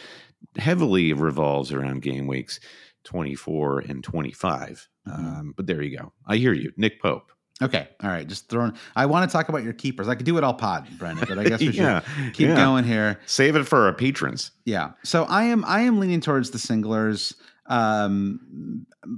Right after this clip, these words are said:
Speaker 2: I don't really, I mean, it's just like, a, it's a, if Arsenal,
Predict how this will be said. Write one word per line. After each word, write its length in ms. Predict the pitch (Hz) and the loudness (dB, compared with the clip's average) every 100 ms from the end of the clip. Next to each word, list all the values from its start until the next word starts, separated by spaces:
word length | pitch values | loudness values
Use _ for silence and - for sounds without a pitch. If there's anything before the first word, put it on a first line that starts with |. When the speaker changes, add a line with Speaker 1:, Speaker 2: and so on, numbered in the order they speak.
| - | -12
Speaker 2:
I 180 | - 214 | -4 0
don't 140 | 262 | 2
really, 260 | 262 240 196 | 4 4 2
I 60 | 185 | 2
mean, 120 | 185 | 0
it's 80 | 185 | 0
just 140 | 202 | -2
like, 120 | 180 | -2
a, 160 | 165 156 | -2 -2
it's 140 | 160 | -4
a, 80 | 165 - - | -4 -6 -6
if 120 | 170 | -4
Arsenal, 640 | - 190 247 277 294 269 | 0 2 2 2 0 0